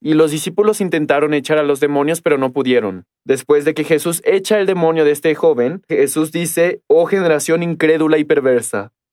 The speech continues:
¿Por qué será que los discípulos no pudieron echar al demonio? Jesús les dijo: "Generación incrédula y perversa". Como sabemos muy bien, Jesús es Dios.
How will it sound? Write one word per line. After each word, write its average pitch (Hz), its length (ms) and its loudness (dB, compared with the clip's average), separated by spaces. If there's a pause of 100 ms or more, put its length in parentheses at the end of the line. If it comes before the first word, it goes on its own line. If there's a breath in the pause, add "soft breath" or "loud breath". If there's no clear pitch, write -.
¿Por 160 200 2
qué 208 140 2
será 214 260 2
que 208 100 -2
los 196 160 0
discípulos 180 460 -4
no 170 180 0
pudieron 147 440 0
echar 143 340 -2
al 139 100 0
demonio? 131 480 -2 (400)
Jesús 165 340 -2
les 160 180 2
dijo: 196 360 0
"Generación 170 640 0
incrédula 190 580 0
y 196 60 -2
perversa". 127 680 0 (340)
Como 151 220 2
sabemos 170 440 0
muy 165 200 0
bien, 156 320 0
Jesús 190 420 -2
es - 220 0
Dios. 123 480 -2